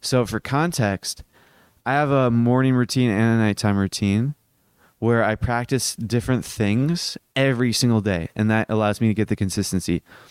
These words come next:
So one of the things that I practice every single day is balancing on a medicine ball, which basically allows me to get b-, more balance and better balance. Now, this is huge because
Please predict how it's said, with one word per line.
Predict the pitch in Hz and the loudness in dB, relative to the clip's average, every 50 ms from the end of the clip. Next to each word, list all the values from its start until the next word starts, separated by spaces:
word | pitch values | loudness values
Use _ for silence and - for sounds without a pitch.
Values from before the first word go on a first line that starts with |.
| - - - - - - 117 - - | -20 -20 -20 -16 -10 -10 -10 -10 -8
So | - - 147 135 | -4 -2 -2 0
one | 127 135 151 | 0 0 0
of | 165 170 | 0 0
the | 160 147 | -2 -2
things | - - 147 147 147 147 127 | -4 -2 -2 0 0 0 0
that | 135 120 | 0 0
I | 113 | 0
practice | - - 123 123 120 - 123 - - | 0 0 -2 -2 -2 -2 -4 -4 -2
every | - 110 113 120 | -2 -2 -2 -2
single | - - 123 113 104 | 0 0 0 0 0
day | 101 113 113 110 | 0 0 2 2
is | 101 90 | 0 -2
balancing | 82 - - 104 104 104 110 110 110 - - 113 107 101 - - | -4 -4 -4 -2 0 0 0 0 0 0 0 0 0 0 -2 -2
on | 104 104 101 101 98 98 95 95 95 _ _ - - _ - | -2 0 0 0 2 0 0 -2 -4 _ _ -20 -20 _ -8
a | - | -4
medicine | 107 113 127 131 135 123 - 117 101 95 | -2 0 0 0 0 0 0 0 0 0
ball, | 90 85 82 - - - | -2 -2 -4 -6 -8 -4
which | - 104 107 - - | -4 -2 -2 -2 0
basically | - 120 117 - - 117 110 101 - - - - _ _ - | 0 0 0 2 0 0 0 0 -2 -8 -20 -20 _ _ -4
allows | 113 120 127 127 117 | -2 -2 0 0 0
me | 131 123 | 0 0
to | 117 107 | 0 2
get | - 127 - - - 101 | 0 0 -2 -2 -2 -6
b-, | 110 - | -4 -2
more | - 117 113 117 117 113 101 | 0 0 2 2 2 0 0
balance | 87 - 110 101 98 95 85 82 - | -2 -2 -2 0 0 0 -2 -2 -2
and | 95 95 | -4 -2
better | 90 101 101 98 90 | 0 0 -2 -2 -2
balance. | 82 98 92 87 85 85 - - - - - - _ _ _ - - - - - - - - - - - - - - - - _ _ | -2 -2 0 0 -2 -4 -6 -6 -6 -6 -6 -8 _ _ _ -20 -20 -20 -20 -20 -20 -20 -20 -20 -20 -20 -20 -20 -20 -20 -20 _ _
Now, | - 123 123 120 117 | -2 0 0 0 0
this | 101 98 98 120 151 175 190 175 - - - - - - - | 0 0 0 2 2 2 2 0 0 -2 -2 -4 -4 -6 -2
is | - 135 139 131 127 120 113 104 101 - _ | 0 2 4 4 4 4 2 2 -2 -4 _
huge | - - - - - 143 175 175 139 120 104 98 98 | -12 -14 -8 -2 0 2 4 4 4 4 2 0 -2
because | 110 107 - 123 120 110 107 104 104 95 101 - - | -2 -2 0 2 2 2 2 2 0 -2 -4 -6 -6